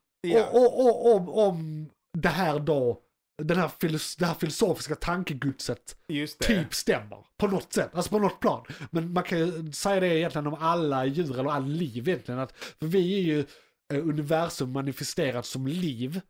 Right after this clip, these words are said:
Speaker 2: och sen i förlängningen universum f-, manifesterat som liv med intelligens som kan betrakta universum.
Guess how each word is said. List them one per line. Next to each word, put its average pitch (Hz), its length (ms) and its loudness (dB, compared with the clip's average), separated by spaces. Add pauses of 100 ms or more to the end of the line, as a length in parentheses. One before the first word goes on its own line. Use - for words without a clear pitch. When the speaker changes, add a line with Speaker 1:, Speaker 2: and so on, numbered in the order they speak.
(160)
Speaker 2:
och 143 140 -6
sen 156 160 0
i 135 40 -4
förlängningen 139 720 -4
universum 143 600 -2
f-, - 140 -14 (220)
manifesterat 139 500 -4
som 139 160 -6
liv 143 320 -2
med 135 260 0
intelligens 139 720 -4
som 131 140 -6
kan 139 200 -6
betrakta - 400 -6
universum. 127 640 -4